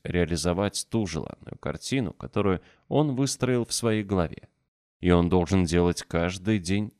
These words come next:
всё, что можно сделать в этот день, заботясь о том, чтобы каждое действие было выполнено идеально.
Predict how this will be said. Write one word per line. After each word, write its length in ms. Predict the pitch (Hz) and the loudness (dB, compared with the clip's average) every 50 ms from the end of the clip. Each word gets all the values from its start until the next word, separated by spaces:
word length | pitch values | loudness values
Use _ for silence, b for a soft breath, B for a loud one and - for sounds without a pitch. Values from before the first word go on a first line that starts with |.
| _ - | _ -16
всё, 500 | - - - - - - 67 69 71 87 | -14 -12 -10 -10 -10 -8 -6 -6 -6 -6
что 300 | - - - - 104 98 | -8 -12 -8 -6 -4 -2
можно 400 | 92 90 90 87 87 92 92 87 | -2 -2 -4 -4 -2 -2 0 0
сделать 580 | 78 73 73 78 80 87 90 95 95 - - | -2 -2 -4 -2 0 0 0 -2 -4 -4 -6
в 40 | 80 | -6
этот 340 | 85 82 - 82 85 78 71 | -6 -6 -6 -6 -8 -8 -8
день, 320 | 65 - 64 62 87 85 | -10 -10 -8 -6 -6 -6
заботясь 640 | 76 71 78 71 62 - 67 - - 73 - - - _ | -6 -6 -6 -8 -8 -10 -12 -10 -10 -10 -10 -10 -12 _
о 160 | - 80 - | -12 -12 -12
том, 400 | _ _ - 143 180 185 185 - b b b | _ _ -4 -4 -4 -4 -8 -12 b b b
чтобы 340 | b - - - 165 156 151 | b -12 -8 -6 -4 -4 -4
каждое 580 | - - - 107 110 139 160 160 156 160 147 123 | -6 -4 -4 -2 -2 -2 -4 -4 -4 -4 -4 -4
действие 580 | 98 117 127 120 104 - - - 113 113 110 | -2 -2 -2 -2 -4 -6 -6 -4 -2 -2 -2
было 260 | 98 92 107 101 104 92 | -2 -2 0 0 0 0
выполнено 840 | 80 101 104 - - 92 90 92 95 95 92 92 90 87 87 82 _ _ | 0 -2 -4 -2 -2 -2 0 0 0 0 0 0 0 0 -2 -4 _ _
идеально. 920 | - 92 90 85 78 71 71 67 - - - - - - - - - - | -8 -8 -8 -8 -8 -8 -8 -8 -10 -12 -16 -18 -20 -20 -20 -20 -20 -20